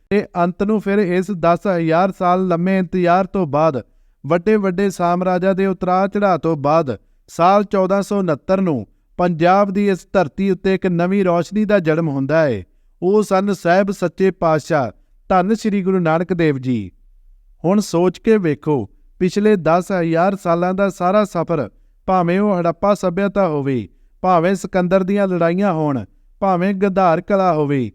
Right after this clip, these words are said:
ਤੇ ਭਾਵੇਂ ਸੂਫੀਆਂ ਦੇ ਗੀਤ, ਇਹ ਸਭ ਕੁਝ ਬੇਕਾਰ ਨਹੀਂ ਗਿਆ। ਇਹ ਸਭ ਕੁਝ ਮਿਲ ਕੇ ਉਸ ਇਤਿਹਾਸਕ ਪਲ ਲਈ, ਇੱਕ ਮਹਾਨ ਰੂਹਾਨੀ ਕ੍ਰਾਂਤੀ ਲਈ ਮੰਚ ਤਿਆਰ ਕਰ ਰਹੇ ਸਨ,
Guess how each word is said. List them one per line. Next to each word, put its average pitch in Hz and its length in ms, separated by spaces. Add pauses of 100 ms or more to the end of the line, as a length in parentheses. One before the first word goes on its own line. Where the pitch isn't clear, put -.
(280)
ਤੇ 202 120
ਭਾਵੇਂ 196 420
ਸੂਫੀਆਂ 190 520
ਦੇ 180 160
ਗੀਤ, 151 440 (280)
ਇਹ 208 280
ਸਭ 196 180
ਕੁਝ 202 240
ਬੇਕਾਰ 180 580
ਨਹੀਂ 196 200
ਗਿਆ। 139 340 (280)
ਇਹ 202 140 (100)
ਸਭ 196 200
ਕੁਝ 202 240
ਮਿਲ 170 260
ਕੇ 202 200
ਉਸ 196 220
ਇਤਿਹਾਸਕ 190 560
ਪਲ 180 360
ਲਈ, 147 220 (340)
ਇੱਕ 190 240
ਮਹਾਨ 190 460
ਰੂਹਾਨੀ 180 520
ਕ੍ਰਾਂਤੀ 180 420
ਲਈ 202 140
ਮੰਚ 202 320
ਤਿਆਰ 190 320
ਕਰ 151 220
ਰਹੇ 156 180
ਸਨ, 143 320